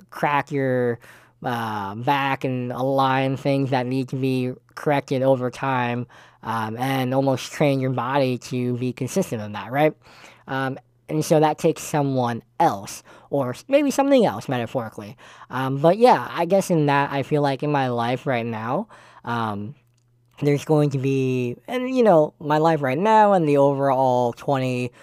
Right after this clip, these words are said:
twenty-two year, I think my l-, theme is going to be alignment, because I feel like, you know, there are going to be things in my life that, um,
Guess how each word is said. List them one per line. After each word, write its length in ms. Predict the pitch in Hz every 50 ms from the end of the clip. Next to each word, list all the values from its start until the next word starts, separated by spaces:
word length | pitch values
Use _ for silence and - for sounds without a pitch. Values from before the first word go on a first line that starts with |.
| - _ _
twenty-two 460 | - - 131 117 113 - - 208 226
year, 380 | 226 220 214 208 202 208 208 208 - - - - - - _ _
I 160 | - 156 165 160
think 380 | 160 165 165 160 160 - - _ _
my 280 | 160 139 127 127 131 131
l-, 200 | 131 135 143 151
theme 720 | 139 147 131 - - - 147 147 139 127 120 117 113 117
is 220 | 117 127 123 120 -
going 280 | - 139 135 131 131 127
to 60 | 131
be 280 | 131 131 127 120 123
alignment, 720 | 127 - 120 127 131 123 120 117 113 110 107 104 104 107 - _ _ _ - - - _ _ _
because 300 | - 139 - 151 139 127
I 160 | 143 135 135
feel 220 | 131 - 151 147 143
like, 400 | 143 139 135 135 135 135 - - _ _ _ _ _
you 160 | - 160 143
know, 300 | 139 135 127 127 123 123
there 300 | 123 127 139 139 143 143
are 20 |
going 240 | 143 143 143 147 147
to 80 | 139 139
be 100 | 139 135
things 420 | 131 - 139 135 135 131 131 117
in 100 | 131 120
my 160 | 117 113 113
life 400 | 113 113 127 135 139 135 127 -
that, 280 | 139 120 117 113 117 - - - - - - - - -
um, 560 | - 104 104 101 98 95 95 95 101 117